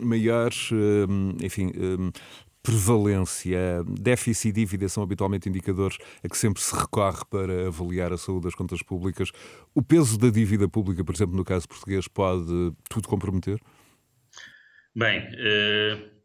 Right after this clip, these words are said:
Speaker 2: mas há, há bocado perguntavas de qual era o indi-, o melhor indicador que nós tínhamos e eu não, eu não, na altura não referi, mas é esse mesmo, é o do desemprego, não é? A evolução do desemprego tem sido notável. Nós passámos de, de um país que tinha a terceira taxa de desemprego mais alta da União Europeia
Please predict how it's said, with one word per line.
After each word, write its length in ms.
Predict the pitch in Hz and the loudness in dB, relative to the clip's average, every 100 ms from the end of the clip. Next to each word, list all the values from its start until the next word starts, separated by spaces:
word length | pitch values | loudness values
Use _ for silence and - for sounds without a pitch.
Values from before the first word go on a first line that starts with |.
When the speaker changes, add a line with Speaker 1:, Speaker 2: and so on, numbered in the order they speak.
| - - | -20 -12
Speaker 2:
mas 200 | 123 131 | -4 0
há, 140 | 127 127 | 2 0
há 20 | |
bocado 320 | 127 151 147 | -2 -6 -6
perguntavas 800 | 135 127 123 127 110 120 110 95 | -14 -14 -8 -6 -6 -6 -10 -10
de 440 | 110 113 110 110 - | -6 -4 -4 -6 -4
qual 220 | 113 113 | -2 0
era 400 | 110 107 104 98 | 0 0 -2 -4
o 120 | 110 | -2
indi-, 220 | 110 107 107 | -2 -2 -2
o 60 | |
melhor 260 | 117 117 117 | 2 4 4
indicador 540 | 113 107 110 110 104 | 2 0 -2 -2 -6
que 80 | 101 | -4
nós 180 | 104 - | -8 -8
tínhamos 400 | 120 135 127 123 | -10 -8 -8 -4
e 60 | |
eu 100 | 113 | -2
não, 160 | 110 104 | -2 -2
eu 100 | 107 | -4
não, 160 | 107 107 | -2 0
na 140 | 104 | 2
altura 240 | 104 107 | 2 2
não 120 | 104 101 | 0 0
referi, 260 | - 117 | 0 0
mas 180 | 151 127 | 2 2
é 80 | 113 | 2
esse 220 | 110 - | 0 0
mesmo, 200 | 92 82 | -2 -2
é 40 | |
o 40 | 92 | -6
do 120 | 101 | -6
desemprego, 480 | 101 101 98 82 73 | -6 -8 -6 -8 -8
não 80 | 92 | -8
é? 40 | |
A 20 | |
evolução 320 | 98 101 113 110 | -8 -6 -2 0
do 100 | 107 | 0
desemprego 460 | 104 92 107 117 | 0 0 0 0
tem 80 | 120 | -2
sido 240 | 113 104 | -4 -2
notável. 500 | 113 117 78 71 - _ - - - - | -2 0 -2 -4 -10 _ -18 -16 -16 -4
Nós 120 | 90 | -4
passámos 540 | - 98 117 104 95 95 | -2 -2 0 0 0 -4
de, 500 | 95 101 101 98 95 | -8 -6 -6 -8 -8
de 60 | |
um 100 | 95 | -6
país 180 | 101 101 | -2 -2
que 60 | 101 | -2
tinha 140 | 98 | -4
a 20 | |
terceira 400 | - - 107 101 | -4 -2 -2 0
taxa 240 | 101 98 95 | -4 -6 -8
de 60 | |
desemprego 440 | 98 92 95 101 98 | -10 -10 -8 -8 -2
mais 220 | 95 92 | -2 -2
alta 240 | 90 98 | -4 -4
da 80 | 98 | -8
União 200 | 98 101 | -4 -4
Europeia 500 | 101 101 117 131 143 | -4 0 0 0 -4